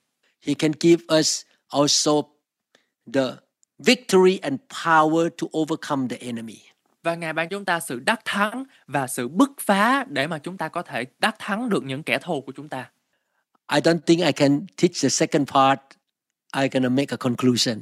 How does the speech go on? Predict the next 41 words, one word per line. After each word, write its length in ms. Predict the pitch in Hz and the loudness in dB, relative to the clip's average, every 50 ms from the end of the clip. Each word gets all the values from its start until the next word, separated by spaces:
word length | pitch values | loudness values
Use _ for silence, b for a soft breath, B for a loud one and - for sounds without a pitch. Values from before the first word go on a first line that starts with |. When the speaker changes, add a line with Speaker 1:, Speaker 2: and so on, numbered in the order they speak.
| - b b b _ | -14 b b b _
Speaker 1:
Maybe 220 | 143 147 135 139 135 | 2 4 6 6 4
we 120 | 123 - - | 4 2 2
continue 460 | - 151 135 - 147 135 135 131 123 | 2 0 2 2 2 4 6 6 4
next 340 | 123 123 139 139 - - - | 4 2 0 0 -2 -4 -4
time. 200 | 120 107 95 90 92 98 _ _ _ _ _ _ _ _ _ _ | -4 -6 -6 -8 -12 -20 _ _ _ _ _ _ _ _ _ _
Speaker 2:
Và 100 | 143 143 | -12 -8
tôi 120 | 147 165 | -6 -4
Speaker 1:
The 40 | 170 | -4
Speaker 2:
không 20 | |
Speaker 1:
second 300 | - 180 180 - 170 160 | -2 -2 0 0 0 0
Speaker 2:
nghĩ 60 | 151 - | 2 2
Speaker 1:
part 180 | 147 147 147 143 | 2 2 2 2
Speaker 2:
rằng 80 | 147 | -2
Speaker 1:
of 0 | |
Psalm 360 | 135 - - 143 131 127 120 | -4 -2 0 2 2 2 0
ninety-two. 460 | 123 120 117 - 120 113 - - - - _ _ _ _ _ _ _ _ _ _ _ _ | -2 -4 -6 -6 -8 -10 -10 -14 -16 -20 _ _ _ _ _ _ _ _ _ _ _ _
Speaker 2:
Và 180 | - 135 131 131 131 - 165 | -2 -2 -2 -2 -6 -10 -4
tôi 120 | 165 170 170 | -2 -2 -2
không 160 | 180 170 160 | -2 -6 -4
nghĩ 80 | 139 | -6
rằng 180 | - 160 170 151 | -4 -4 -4 -4
tôi 120 | 156 156 | -6 -8
sẽ 220 | 143 139 113 - 143 | -6 -4 -4 -4 -4
hoàn 280 | 156 151 156 139 131 | -4 -4 -6 -6 -6
thành 160 | 131 135 127 127 | -6 -8 -8 -8
hết 320 | 139 160 175 202 226 - | -4 -2 -2 -2 -2 -2
cái 120 | - 202 | -4 -4
bài 200 | 170 147 135 127 | -2 -2 -4 -2
giảng 160 | 123 113 123 170 | -4 -6 -6 -8
ngày 100 | 185 156 | -10 -10
hôm 240 | 151 160 156 160 | -8 -8 -8 -4
nay, 280 | 160 170 170 170 170 151 B B B B B B | 0 0 2 2 0 -2 B B B B B B
à, 240 | - 139 135 135 135 | -4 -4 -2 -2 -4
cho 120 | - 156 | -4 -6
nên 140 | 147 151 147 | -6 -4 -6
tôi 120 | 147 147 | -6 -8
sẽ, 360 | 143 - 107 101 107 123 147 160 - _ _ _ _ _ _ _ _ | -6 -6 -6 -4 -2 -2 -2 -4 -6 _ _ _ _ _ _ _ _
à, 340 | - 131 123 117 117 113 110 107 107 107 110 _ _ _ _ _ _ _ _ _ _ | -4 -2 -2 -2 -4 -6 -8 -10 -12 -18 -20 _ _ _ _ _ _ _ _ _ _
kết 120 | - 202 202 | 0 2 2
luận 180 | 165 120 110 | 2 0 0
lại. 260 | 110 101 98 90 87 | -2 -4 -4 -6 -8